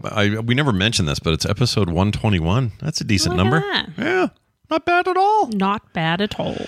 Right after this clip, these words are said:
Speaker 1: I think if we, if we had been every single week for solid since twenty eighteen, we'd probably be in the one fifty range.
Speaker 2: We'd probably be in the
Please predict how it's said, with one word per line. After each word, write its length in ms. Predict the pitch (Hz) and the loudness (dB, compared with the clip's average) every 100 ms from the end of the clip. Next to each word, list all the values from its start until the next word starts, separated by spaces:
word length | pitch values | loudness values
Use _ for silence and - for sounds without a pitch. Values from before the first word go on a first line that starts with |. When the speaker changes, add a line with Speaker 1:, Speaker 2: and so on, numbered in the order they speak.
| - - - | -12 -8 -2
Speaker 1:
I 60 | |
think 400 | 98 - 131 - - | 0 2 0 -2 -6
if 260 | - 92 - | 0 0 2
we, 520 | 98 98 95 87 90 _ | 2 4 4 4 2 _
if 160 | 104 98 | -2 0
we 160 | 156 190 | 2 2
had 140 | 170 | 0
been 240 | 127 117 113 | 0 0 2
every 220 | 117 113 | 0 2
single 480 | 123 - 139 135 123 | 0 2 2 2 2
week 260 | 104 92 - - | 2 0 -4 -14
for 480 | - - 95 85 80 - | -8 0 2 2 0 -2
solid 580 | - - 117 107 90 78 | 0 2 2 4 2 0
since 220 | - 82 | -2 -2
twenty 260 | 90 87 82 | -2 0 0
eighteen, 400 | 80 90 87 87 | -2 -2 -2 -2
we'd 140 | 85 | -2
probably 300 | - 131 143 | 0 2 0
be 160 | 98 85 | 0 0
in 80 | |
the 80 | 76 | 0
one 240 | 69 76 65 | 0 -2 -4
fifty 800 | - - 82 - - - - - - | -10 -6 -4 -4 -6 -12 -14 -16 -10
range. 420 | 62 60 - - _ _ _ _ _ _ _ - | -8 -8 -10 -14 _ _ _ _ _ _ _ -2
Speaker 2:
We'd 220 | 170 156 | -2 0
probably 320 | 180 165 160 | 0 2 2
be 240 | 151 151 | 0 0
in 160 | 151 147 | 0 -2
the 320 | 147 143 143 | -4 -4 -6